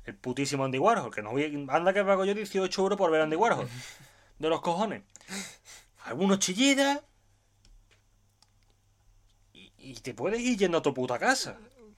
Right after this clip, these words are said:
Speaker 2: Uf,
Speaker 1: Que has
Speaker 2: no.
Speaker 1: pagado nueve euros, pero que has podido pagar dieciocho napos,
Speaker 2: Sí.
Speaker 1: que son dieciocho euros.
Speaker 2: En ese no tenías privilegios, ¿no? Intuyo.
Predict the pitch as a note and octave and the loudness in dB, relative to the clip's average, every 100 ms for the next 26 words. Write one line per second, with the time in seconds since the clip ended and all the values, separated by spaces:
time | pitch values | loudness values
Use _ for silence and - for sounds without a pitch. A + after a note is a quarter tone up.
0 | _ _ B2+ - - - - - - A#2+ | _ _ -12 -12 -16 -20 -20 -20 -20 -10
1 | A#2+ B2 - C#3+ F#3 G#3 F3+ C#3 F3+ B3 | -2 -2 -2 -4 -2 0 0 0 2 2
2 | - - - F3+ D#3+ D#3 D#3+ - G#3 B3 | -2 -6 -2 2 4 6 4 6 4 4
3 | C4+ C4+ C4 A#3+ G#3 G3+ F#3+ F3+ - F3 | 4 4 4 0 -2 2 4 4 2 4
4 | A#3+ C4+ B3+ B2 - - - C#3 _ _ | 4 4 2 0 -4 -16 -20 -20 _ _
5 | _ - - - - - B2+ - - _ | _ -10 -8 -8 -12 -14 -18 -20 -20 _
6 | - D3+ - E3+ G3+ A#3 C4 C4+ C4 F#3 | -8 -4 0 0 0 -4 -2 -2 0 2
7 | F3+ C4 C#4 G3 D3 D3 - F3+ D#3+ D#3+ | 4 4 4 4 4 4 4 6 6 4
8 | D#3+ D3+ C#3+ D3+ C3+ C3 A#2+ A#2 A2+ D3 | 4 2 0 0 2 4 4 0 -6 -10
9 | _ _ _ _ _ - A#2+ C3 C3 | _ _ _ _ _ -16 -10 -8 -8